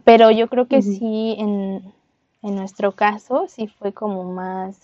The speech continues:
Speaker 1: grave, digamos, porque, como dices, ya, ya no solo eran pensamientos de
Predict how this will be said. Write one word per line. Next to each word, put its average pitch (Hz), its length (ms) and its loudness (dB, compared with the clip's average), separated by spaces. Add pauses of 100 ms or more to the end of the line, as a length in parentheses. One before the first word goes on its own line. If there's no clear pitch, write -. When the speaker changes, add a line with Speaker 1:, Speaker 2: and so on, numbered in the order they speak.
(100)
Speaker 1:
grave, 185 440 -4 (220)
digamos, 226 400 -10 (1900)
porque, 196 1040 -2 (200)
como 214 220 0
dices, 214 280 -2
ya, 208 200 -2 (300)
ya 226 220 0
no 254 140 4
solo 269 240 4
eran 269 180 2
pensamientos 202 800 -4 (100)
de 175 380 -6